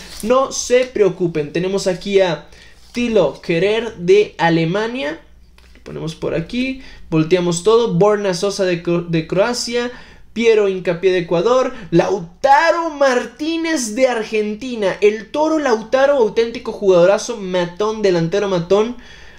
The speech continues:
auténtico crack, Ampadu de Gales, y nos vamos con el siguiente sobre. Muy, muy buenas joyitas nos están saliendo, ¿eh? Sin, sin duda la duda,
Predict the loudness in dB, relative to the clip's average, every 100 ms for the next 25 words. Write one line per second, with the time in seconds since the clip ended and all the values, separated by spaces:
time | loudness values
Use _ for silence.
0 | 0 0 2 0 -2 -4 2 2 2 0
1 | 0 0 -6 -8 -4 -2 2 2 4 2
2 | 2 2 2 0 -2 -8 -8 -2 0 2
3 | 2 0 -2 -2 -2 0 -2 -2 -6 -6
4 | -6 -14 -20 -20 -20 -20 -16 -6 0 2
5 | 2 0 4 4 4 -2 -2 -2 -2 -4
6 | -4 -4 -4 -2 -2 -2 0 0 -2 -4
7 | -6 -4 -2 2 4 4 4 2 0